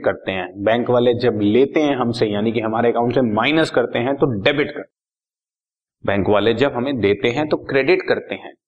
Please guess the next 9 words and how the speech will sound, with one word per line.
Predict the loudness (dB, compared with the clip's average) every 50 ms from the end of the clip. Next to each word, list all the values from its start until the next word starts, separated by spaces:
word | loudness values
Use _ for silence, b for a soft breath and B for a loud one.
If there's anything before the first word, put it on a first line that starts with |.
| _ -6
जब | -4 -2 0 0
हमसे | 0 0 0 0
ले | 2 4 4 4 6
लेते | 6 4 4 2 2 0 0
हैं | 0 0 -2 -2 0
तो | 2 4 6 6 4 4 0 -6 -12 _ _ _ _ _ _ _ _ _ _ _ _ _ _ _ _ _ _ _ _ _ -4
डेबिट | 0 0 2 2 2 0 -2
करते | -4 -10 -12 -14 -14 _ -20
हैं। | -20